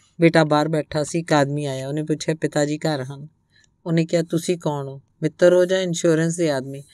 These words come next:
ਉਹਨੇ ਕਿਹਾ, 'ਮੈਂ ਦੋਵੇਂ ਹੀ ਹਾਂ।' ਬੇਟਾ ਨੇ ਕਿਹਾ, 'ਤਦ ਠੀਕ ਹੈ, ਆਓ ਅੰਦਰ ਚੱਲ ਕੇ ਬੈਠੋ। ਹੁਣੇ ਬਾਹਰ ਗਏ ਆ, ਕਦੋਂ ਮੁੜਨਗੇ ਕੋਈ ਪਤਾ ਨਹੀਂ।' ਕੀ ਕਰੇ ਬੇਟਾ ਆਖਰ? ਜ਼ਿੰਦਗੀ ਨੂੰ ਤੁਸੀਂ ਝੂਠੀ ਪਾਓਗੇ ਤਾਂ ਵੀ ਸਮਾਂ ਲੱਗੇਗਾ।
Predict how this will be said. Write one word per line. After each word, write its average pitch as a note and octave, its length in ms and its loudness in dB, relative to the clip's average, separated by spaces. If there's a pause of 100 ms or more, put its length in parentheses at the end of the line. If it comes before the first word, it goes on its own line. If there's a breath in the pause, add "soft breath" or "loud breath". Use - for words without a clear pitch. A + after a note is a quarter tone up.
(300 soft breath)
ਉਹਨੇ F#3 200 4
ਕਿਹਾ, F3+ 160 6
'ਮੈਂ F3+ 160 2
ਦੋਵੇਂ D3+ 340 0
ਹੀ D3+ 100 -10
ਹਾਂ।' A2+ 120 -10 (180)
ਬੇਟਾ D#3 260 0
ਨੇ D#3 140 -4
ਕਿਹਾ, D#3+ 180 -4
'ਤਦ E3+ 320 0
ਠੀਕ C#3+ 280 -2
ਹੈ, C#3 80 -4 (160)
ਆਓ D3 220 2
ਅੰਦਰ C#3+ 200 -2
ਚੱਲ C3+ 260 -4
ਕੇ C3+ 140 -12
ਬੈਠੋ। A#2 400 -12 (500 soft breath)
ਹੁਣੇ E3 180 4
ਬਾਹਰ D#3+ 280 2
ਗਏ E3+ 240 4
ਆ, F3 120 0
ਕਦੋਂ E3+ 240 2
ਮੁੜਨਗੇ D#3 460 0
ਕੋਈ D#3+ 220 -2
ਪਤਾ C#3+ 280 -6
ਨਹੀਂ।' C3+ 200 -10
ਕੀ E3+ 160 -6
ਕਰੇ D#3 240 -2
ਬੇਟਾ C#3 280 -8
ਆਖਰ? C#3 340 -20 (1500 loud breath)
ਜ਼ਿੰਦਗੀ A3+ 460 6
ਨੂੰ B3+ 140 4
ਤੁਸੀਂ A#3+ 320 2
ਝੂਠੀ F#3+ 300 4
ਪਾਓਗੇ F#3 440 6
ਤਾਂ F#3 220 2
ਵੀ A3 120 0
ਸਮਾਂ E3 380 0
ਲੱਗੇਗਾ। C3+ 520 -6